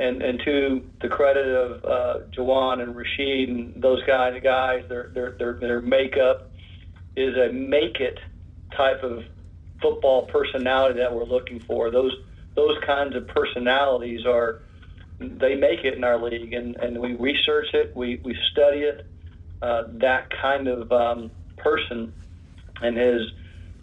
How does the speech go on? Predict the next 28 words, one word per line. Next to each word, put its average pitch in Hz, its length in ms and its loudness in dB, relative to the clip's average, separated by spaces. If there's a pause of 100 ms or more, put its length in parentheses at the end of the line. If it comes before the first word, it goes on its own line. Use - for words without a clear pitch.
(260)
will 139 380 4
to 123 460 0
and 120 180 -6
drive 131 580 2
to 123 240 -8
succeed 127 680 -2 (440)
is 117 120 -4
what 127 180 2
we're 123 80 4
looking 135 320 2
for. 123 260 2
And 123 100 0
when 123 120 0
we 131 120 2
identify 123 600 4
that, 120 280 0
we 123 80 -12
go 120 200 4
out 120 200 2
and 120 80 -10
aggressively 123 840 0 (320)
try 123 180 4
to 117 160 4
sign 120 280 2
those 117 220 0
type 113 220 0
of - 100 -14
players. - 380 -2